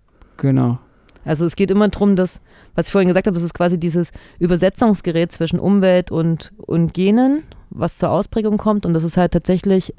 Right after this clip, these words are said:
Speaker 2: modifizierbar und es verändert sich immer wieder. Und je nachdem, was für eine Umwelt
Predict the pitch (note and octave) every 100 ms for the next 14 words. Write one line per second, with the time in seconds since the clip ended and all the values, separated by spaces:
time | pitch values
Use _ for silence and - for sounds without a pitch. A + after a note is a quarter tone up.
0 | - F#3 F#3 G3 F3+ - A#3 F#3+ D#3 C#3+
1 | D#3+ - D#3+ A3 G#3 - D3 D3 D3 C#3+
2 | D3 D3 - - - - - - - E3+
3 | E3 F#3+ F#3+ G3 F#3 E3+ - F3+ E3+ F#3+
4 | G3+ F#3+ - -